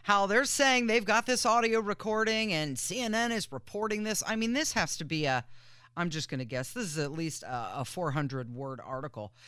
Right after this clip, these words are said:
The line in it, "C N N has not listened to the recording." So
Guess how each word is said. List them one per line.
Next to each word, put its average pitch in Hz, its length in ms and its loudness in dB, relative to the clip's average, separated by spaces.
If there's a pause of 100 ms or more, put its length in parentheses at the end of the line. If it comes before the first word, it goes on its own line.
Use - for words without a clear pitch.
(400)
The 247 220 4
line 285 480 6
in 269 220 2
it, 190 200 2 (580)
"C 285 280 2
N 220 100 4
N 190 160 4
has 170 200 2
not 143 180 0
listened 151 300 -4
to 123 100 -6
the 107 100 -12
recording." 98 500 -14 (840)
So 254 360 2